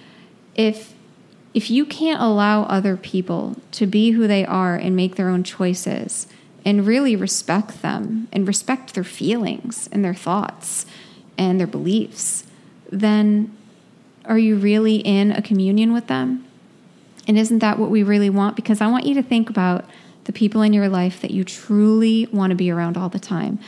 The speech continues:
that you always want to talk to. Typically, it's the people that don't judge you. They aren't imposing their will on you.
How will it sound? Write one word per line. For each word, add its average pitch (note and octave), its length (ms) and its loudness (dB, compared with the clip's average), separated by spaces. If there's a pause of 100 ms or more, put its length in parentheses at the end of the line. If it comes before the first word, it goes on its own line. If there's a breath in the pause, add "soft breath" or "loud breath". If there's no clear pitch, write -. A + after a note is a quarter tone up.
(260 loud breath)
that G3 100 0
you G#3+ 120 2
always G#3+ 300 2
want F#3 140 0
to F3+ 60 0
talk F3+ 320 -4
to. - 240 -10 (460 loud breath)
Typically, B3+ 720 -2
it's A3 180 -4
the - 100 -6
people G#3 380 -2
that - 140 -2
don't F#3 200 -2
judge F#3 280 0
you. G#3+ 340 2 (680 loud breath)
They G#3 220 4
aren't F#3+ 220 0
imposing G3+ 720 2
their F#3 320 0
will F#3+ 400 0
on G#3+ 280 2
you. G#3+ 360 2